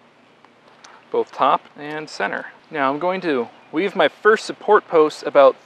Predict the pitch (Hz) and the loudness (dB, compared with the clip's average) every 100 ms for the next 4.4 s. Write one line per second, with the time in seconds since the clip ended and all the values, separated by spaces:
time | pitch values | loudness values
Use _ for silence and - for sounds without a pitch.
0 | _ - 175 220 202 - 202 - - 165 | _ -12 -8 -8 -8 -10 -10 -10 2 4
1 | 147 151 175 151 143 131 147 139 127 - | 6 4 2 -2 -2 -4 -8 -8 -8 -8
2 | 165 160 170 151 147 143 113 - - - | -12 -8 -12 -8 -8 -8 -10 -20 -20 -20
3 | - 143 - 170 170 - - 180 185 - | -14 -14 2 4 6 2 0 0 2 0
4 | 135 - - | -2 -2 -14